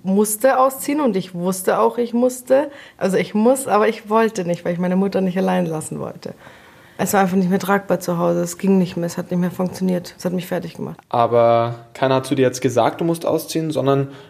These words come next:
Speaker 2: du hast mehr für dich selbst festgestellt, du musst das jetzt machen, sonst ist das schlecht für dich.
Speaker 1: Am Anfang ja.
Speaker 2: Und dann hast du dich selbstständig ans Jugendamt gewandt.
Speaker 1: Weil ich dachte, das kann doch wohl nicht wahr sein hier.
Speaker 2: Ja, ich kann mir das irgendwie ja gar nicht so wirklich vorstellen. Ist das ein Schritt gewesen, der dir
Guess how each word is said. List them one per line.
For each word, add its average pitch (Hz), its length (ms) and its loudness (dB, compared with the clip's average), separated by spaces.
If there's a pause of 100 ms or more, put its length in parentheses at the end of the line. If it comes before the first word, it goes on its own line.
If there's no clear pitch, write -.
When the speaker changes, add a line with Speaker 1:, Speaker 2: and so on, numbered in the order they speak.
Speaker 2:
du 135 140 4
hast 131 200 -2
mehr 131 140 2
für - 100 2
dich 123 160 2
selbst 135 300 2
festgestellt, 120 640 0
du 135 40 -2
musst 131 200 0
das 127 100 -4
jetzt - 300 -2
machen, 135 360 0
sonst 127 400 -2
ist - 220 -4
das 120 300 0
schlecht - 320 -2
für - 80 -4
dich. - 320 -6
Speaker 1:
Am 185 160 -2
Anfang 208 400 2
ja. 208 320 2 (180)
Speaker 2:
Und 127 760 0
dann 175 200 2
hast 196 180 -4
du 175 60 -2
dich 156 340 0
selbstständig 165 560 2
ans - 180 0
Jugendamt 127 380 -4
gewandt. 113 400 -6
Speaker 1:
Weil 208 220 0
ich 190 100 -4
dachte, 196 400 -2
das 185 260 -4
kann 185 200 -2
doch 175 160 -4
wohl 175 160 -2
nicht 170 160 -6
wahr 180 240 2
sein 240 240 2
hier. 285 180 4 (920)
Speaker 2:
Ja, - 300 0
ich - 220 -2
kann 156 160 0
mir 139 80 4
das 131 200 2
irgendwie 135 280 2
ja 123 140 6
gar 120 160 -2
nicht 135 160 0
so 131 340 -4
wirklich 143 320 0
vorstellen. 131 640 -2
Ist 131 200 -10
das 123 220 -6
ein 131 380 -8
Schritt 147 280 -4
gewesen, 139 400 2
der 131 120 4
dir 120 340 0